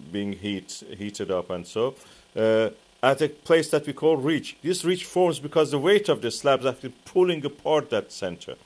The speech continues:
And the pulling apart of those parts create what we call as a mid-Atlantic ridge. So these plates are being pulled down,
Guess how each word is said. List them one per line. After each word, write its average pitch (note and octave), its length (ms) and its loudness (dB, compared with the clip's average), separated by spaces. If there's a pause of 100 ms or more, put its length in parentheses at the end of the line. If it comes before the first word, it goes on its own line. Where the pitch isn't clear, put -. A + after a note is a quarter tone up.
(440)
And A#2+ 160 0
the C3 80 2
pulling G3+ 420 0
apart C#3+ 400 2
of G#2+ 160 0
those C3 260 2
parts G2 520 2 (340)
create D3 320 4
what C#3+ 180 0
we C3+ 60 -8
call B2 220 0
as A2+ 100 0
a A2+ 60 -8
mid-Atlantic G#2+ 760 -4
ridge. - 140 -16
So D3 300 2 (260)
these E3 180 -2
plates D#3+ 340 4
are D3 80 6
being D3 220 0
pulled C#3+ 460 -6
down, D#3 480 6